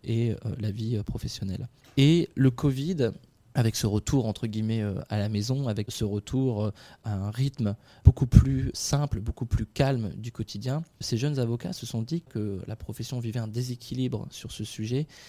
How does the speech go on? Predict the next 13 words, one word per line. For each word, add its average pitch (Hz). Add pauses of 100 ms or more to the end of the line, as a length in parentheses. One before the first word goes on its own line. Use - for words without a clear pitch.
(260)
et 110
que, 139
euh, 110
maintenant 110
il 127
y -
avait 104
une 107
réelle 123
volonté, 120 (220)
un 92
réel 120
désir 117